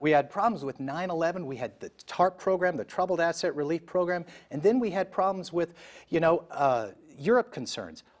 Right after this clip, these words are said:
All of those things, if your stockbroker said to you, "Hey, you can't take out a penny during those thirteen years," think about what it would be like at age seventy-eight. What about if you took out the golden rule of four percent?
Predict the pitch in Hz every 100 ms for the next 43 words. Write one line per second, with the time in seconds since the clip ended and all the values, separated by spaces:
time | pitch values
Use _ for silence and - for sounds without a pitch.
0 | _ 160 247 302 202 185 - - 196 269
1 | 269 151 - 233 - - 226 285 156 143
2 | 127 - 196 175 151 147 254 147 143 226
3 | - 185 - 202 170 165 120 - 165 185
4 | 175 147 139 131 127 - 185 180 175 151
5 | 170 214 - - _ - 262 196 151 151
6 | 190 190 165 165 156 165 180 113 135 139
7 | - 170 160 143 139 196 - - - -
8 | _ 123 285 294 180 170 170 - 190 180
9 | 180 143 170 202 170 185 202 170 - 202
10 | 208 143 - 262 285